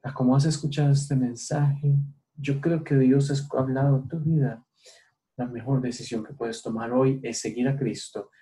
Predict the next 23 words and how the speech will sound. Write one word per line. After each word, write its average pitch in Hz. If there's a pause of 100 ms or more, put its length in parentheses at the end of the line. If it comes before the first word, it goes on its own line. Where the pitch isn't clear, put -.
(120)
decirle 143
sí 147
a 131
Él. 127 (480)
Si -
quieres 165
hacer 165
esa 156
oración 143
conmigo, 127 (200)
yo -
quiero 147
hacerla 127
contigo. 110 (400)
Así 139
que 151
repite 139
después 123
de 123
mí. 101 (1600)
"Querido 123
Señor 123
Jesús -